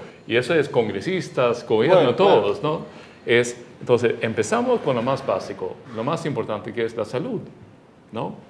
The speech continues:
Speaker 1: De los niños,
Speaker 2: Mm.
Speaker 1: eh, nosotros mismos como adultos, ¿no? Ha-, hagámonos
Speaker 2: Por
Speaker 1: la
Speaker 2: supuesto,
Speaker 1: pregunta, ¿no
Speaker 2: por
Speaker 1: es cierto?
Speaker 2: supuesto.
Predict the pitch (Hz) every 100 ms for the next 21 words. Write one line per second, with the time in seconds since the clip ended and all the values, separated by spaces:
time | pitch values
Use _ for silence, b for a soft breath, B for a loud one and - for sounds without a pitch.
0 | - 110 98 90 127 101 85 - 131 135
1 | 113 - - - - 98 - 135 104 113
2 | 120 110 - 95 92 - 87 113 214 165
3 | 92 - - - - 92 85 82 - 87
4 | 95 151 143 143 113 104 98 117 170 -
5 | 123 110 107 107 107 170 -